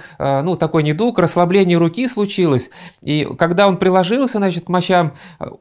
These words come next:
отрока Артемия, то получил исцеление. И получ-, и выходит что? То, что святые, которые на небесах, да, они в том числе помогают святым, которые еще на земле шествуют, совершают свой путь духовный. И вот преподобный Трифон Вятский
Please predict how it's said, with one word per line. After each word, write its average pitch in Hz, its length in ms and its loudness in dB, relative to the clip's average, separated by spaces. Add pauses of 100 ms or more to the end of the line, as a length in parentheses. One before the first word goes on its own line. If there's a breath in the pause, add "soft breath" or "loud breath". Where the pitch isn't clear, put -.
(180)
отрока 180 400 2
Артемия, 165 380 0
то 180 100 0
получил 202 480 0
исцеление. 185 520 0
И 131 60 -4
получ-, 190 300 -2
и 185 180 2
выходит 220 440 0
что? 175 320 0 (320 loud breath)
То, 185 120 0
что 185 300 0 (100)
святые, 220 460 -2
которые 202 420 2
на 190 80 0
небесах, 190 600 2
да, 208 320 2 (100)
они 175 240 0
в 226 60 -8
том 220 160 0
числе 202 440 0 (140 loud breath)
помогают 190 500 2
святым, 208 360 0
которые 190 380 2
еще 185 280 0
на 170 100 -2
земле 214 520 0 (240 loud breath)
шествуют, 147 640 0
совершают 165 560 2
свой 139 200 0
путь 208 280 -2
духовный. 170 560 0 (240 loud breath)
И 151 260 -2
вот 156 280 -2
преподобный 190 500 2
Трифон 214 340 -2
Вятский 208 580 0